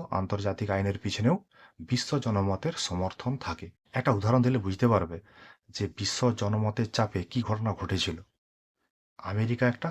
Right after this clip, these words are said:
শক্তিশালী রাষ্ট্র, সে যখন ভিয়েতনাম আক্রমণ করে তখন কিন্তু বিশ্ব জনমতের চাপে পরবর্তীকালে কিন্তু মার্কিন যুক্তরাষ্ট্র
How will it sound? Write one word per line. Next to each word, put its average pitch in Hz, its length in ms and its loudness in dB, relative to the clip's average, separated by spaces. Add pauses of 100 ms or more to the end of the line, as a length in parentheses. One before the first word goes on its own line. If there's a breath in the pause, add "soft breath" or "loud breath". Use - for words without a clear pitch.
শক্তিশালী 117 600 0
রাষ্ট্র, 92 320 0 (220)
সে - 180 -4
যখন 104 300 -2 (340)
ভিয়েতনাম 101 460 -2 (100)
আক্রমণ 104 480 0
করে 80 240 -2 (720 soft breath)
তখন 104 240 0
কিন্তু 110 260 -2 (140)
বিশ্ব - 340 -4 (540)
জনমতের 101 600 -2
চাপে 98 320 2 (640)
পরবর্তীকালে 107 720 0
কিন্তু 101 280 -2 (200)
মার্কিন 92 380 0
যুক্তরাষ্ট্র 101 480 -4